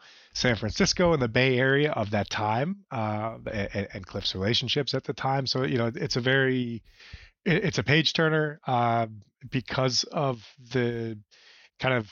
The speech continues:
retro computing aspect of it. The, you get the screenshots of the printouts, <laughs> right? Like, of, of the commands being written in the terminal and, and stuff coming back. And so that, for, it works really, really well.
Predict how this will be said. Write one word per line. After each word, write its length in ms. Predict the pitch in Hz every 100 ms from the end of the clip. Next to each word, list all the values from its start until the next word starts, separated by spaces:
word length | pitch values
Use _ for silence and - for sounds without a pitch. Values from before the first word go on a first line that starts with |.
| -
retro 460 | - 131 147 - 139
computing 400 | - 131 147 131
aspect 480 | 143 190 170 135 -
of 220 | 127 123
it. 420 | 131 131 - 131
The, 600 | 127 127 127 127 127 131 151 156
you 140 | 143
get 160 | 160 -
the 60 |
screenshots 680 | 156 - 190 190 156 143 -
of 140 | 147
the 100 | 143
printouts, 640 | - 170 143 139 - - -
<laughs> 40 |
right? 440 | 156 147 - 220 170
Like, 160 | 220 165
of, 160 | 170 139 - - -
of 180 | 160 139
the 80 | 156
commands 520 | - 151 151 147 131
being 260 | - 147 135
written 240 | 139 147
in 80 | 131
the 80 | 127
terminal 600 | - 127 127 123 123 123
and, 180 | 139 123
and 160 | 131
stuff 240 | 117 - -
coming 240 | 135 120
back. 340 | 117 120 117 -
And 80 | 117
so 100 | 120
that, 160 | 120 117 - -
for, 300 | - 139 127 131
it 100 | 196
works 340 | 147 143 151 -
really, 240 | 139 147
really 280 | 135 139 135
well. 320 | 123 127 175